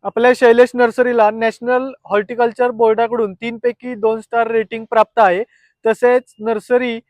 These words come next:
ही महाराष्ट्र शासन मान्यता प्राप्त आहे, त्यामुळे विविध फळबाग योजनेअंतर्गत शैलेश नर्सरीमधून खरेदी केलेल्या रोपावरती शासकीय अनुदानही मिळू शकते.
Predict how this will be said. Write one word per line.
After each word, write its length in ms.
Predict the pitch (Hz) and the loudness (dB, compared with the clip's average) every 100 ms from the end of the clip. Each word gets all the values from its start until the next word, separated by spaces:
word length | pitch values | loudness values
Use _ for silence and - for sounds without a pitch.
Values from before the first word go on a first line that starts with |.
| _ _ 202 | _ _ -8
ही 100 | 233 | -4
महाराष्ट्र 480 | 233 220 233 262 240 | 2 2 2 -2 -2
शासन 280 | 240 - 240 | -2 -4 -6
मान्यता 420 | 240 226 233 240 | -6 -4 -4 -4
प्राप्त 340 | 240 220 - | -2 -2 0
आहे, 220 | 233 180 | 0 0
त्यामुळे 540 | 170 220 226 233 226 226 - _ _ _ 190 | 0 0 0 0 0 0 -4 _ _ _ -8
विविध 340 | 220 254 220 262 | -6 -4 0 2
फळबाग 320 | 240 240 247 | 2 2 2
योजनेअंतर्गत 800 | 247 240 226 240 240 220 240 226 208 | 2 0 0 -2 -2 -2 -2 -2 -2
शैलेश 320 | 240 226 233 | -2 -2 -2
नर्सरीमधून 680 | 240 233 - 240 233 233 240 240 | -4 -8 -6 -8 -4 -4 -6 -6
खरेदी 300 | 220 220 233 | -6 -6 -10
केलेल्या 520 | 240 233 233 240 247 - _ _ | -6 -4 0 2 0 -2 _ _
रोपावरती 840 | 208 233 254 247 247 226 226 208 226 | 0 2 4 2 2 -2 -10 -12 -16
शासकीय 420 | - 226 - 247 | -4 -4 -2 -4
अनुदानही 560 | 240 226 226 233 226 226 | -4 -4 -2 -2 -2 -8
मिळू 240 | 233 214 | -6 -6
शकते. 340 | 196 175 _ | -6 -12 _